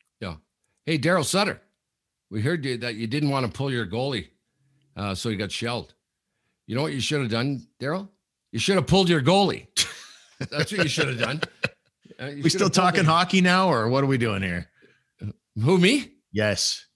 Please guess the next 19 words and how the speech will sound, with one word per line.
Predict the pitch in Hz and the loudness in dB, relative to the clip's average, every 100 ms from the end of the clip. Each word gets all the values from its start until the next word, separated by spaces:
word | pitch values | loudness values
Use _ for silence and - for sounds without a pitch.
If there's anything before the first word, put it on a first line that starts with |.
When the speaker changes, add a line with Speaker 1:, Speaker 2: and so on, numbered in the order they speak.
| _ - | _ -4
Speaker 2:
It's | 117 117 | 0 4
you | 165 156 | 4 4
after | 120 - 110 | 2 2 0
all, | 95 98 | 2 0
and | 104 101 | 0 0
so | 110 98 | 0 0
that | 95 113 113 | 2 0 0
particular | 92 165 156 123 156 | 0 2 2 2 2
Speaker 1:
Well, | 233 | 0
we | 269 | -2
were | 269 | 0
Speaker 2:
phrase | 110 | 0
Speaker 1:
talking | 262 330 359 285 | 0 0 -2 0
hockey, | 143 - 85 87 | -2 -4 -12 -12
weren't | 120 127 | -2 2
Speaker 2:
I | |
Speaker 1:
we | 143 | 4
Speaker 2:
know. | 156 165 196 226 | 4 4 2 0
Speaker 1:
just | - | -4